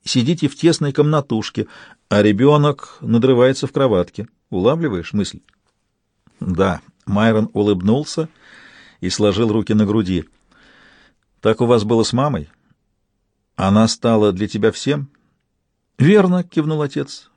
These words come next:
"в том числе занозой в заднице". Майрон рассмеялся. "Я открою тебе один секрет, если обещаешь не рассказывать матери". "Какой?" Отец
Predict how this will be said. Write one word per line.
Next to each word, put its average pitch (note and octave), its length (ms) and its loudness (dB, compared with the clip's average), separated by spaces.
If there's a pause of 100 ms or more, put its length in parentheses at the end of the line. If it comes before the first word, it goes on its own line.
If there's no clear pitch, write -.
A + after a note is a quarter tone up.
"в - 120 -20
том G#3 280 4
числе E3 520 2
занозой D3 640 2
в G#2 60 -6
заднице". E2+ 580 0 (540)
Майрон G2+ 460 0
рассмеялся. G2+ 760 -4 (1160)
"Я A#2 420 2 (100)
открою A#2 540 0
тебе G2+ 260 -2
один G#2+ 200 -2
секрет, D#3+ 720 -6 (880)
если F#2 260 -4
обещаешь G2+ 580 0
не G#2 140 0
рассказывать F#2+ 500 -2
матери". E2+ 400 -6 (600)
"Какой?" G2+ 440 -4 (1120)
Отец D3 580 0